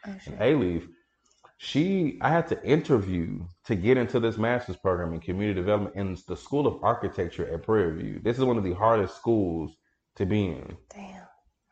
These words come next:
Speaker 2: She pulled up my transcript for my bachelor's and said, "What the hell are you doing in my office? You can't even complete basic stuff."
Speaker 1: Yeah.
Speaker 2: I, she's like, "You're gonna have to woo me to, to let you in here on probation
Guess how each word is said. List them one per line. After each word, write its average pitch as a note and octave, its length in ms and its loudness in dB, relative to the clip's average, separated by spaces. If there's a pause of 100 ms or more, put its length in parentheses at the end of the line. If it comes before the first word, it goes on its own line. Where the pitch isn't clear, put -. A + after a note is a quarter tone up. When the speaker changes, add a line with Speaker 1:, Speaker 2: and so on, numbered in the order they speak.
(220)
Speaker 2:
She G3 360 0
pulled C#3+ 340 4
up B2+ 80 6
my A2 160 4
transcript D3 540 -2
for - 60 -8
my E2 120 -4
bachelor's G#2+ 400 2
and F#2 180 -6
said, G2 220 2
"What F3+ 120 -2
the - 120 -4
hell A2+ 200 0
are G2+ 40 2
you G2 100 0
doing F2+ 180 0
in F2+ 60 -4
my F2+ 80 -4
office? F2 480 -4 (260)
You A#2+ 120 0
can't C3+ 180 0
even A#2+ 160 2
complete A2 640 0 (460)
basic A#2 400 2
stuff." B2 380 2 (100)
Speaker 1:
Yeah. A#3+ 280 2
Speaker 2:
I, A2+ 160 0
she's C3+ 160 -4
like, F#2+ 140 0
"You're A2+ 80 -2
gonna A#2 140 -4
have A2 100 -2
to F2+ 80 -2
woo B2+ 240 2
me A2+ 240 0
to, F2+ 180 -6 (100)
to G#2+ 100 -2
let G#2+ 240 -2
you A#2 100 -2
in G2+ 100 -2
here G2+ 300 -4
on F2 200 -2
probation G2 500 -6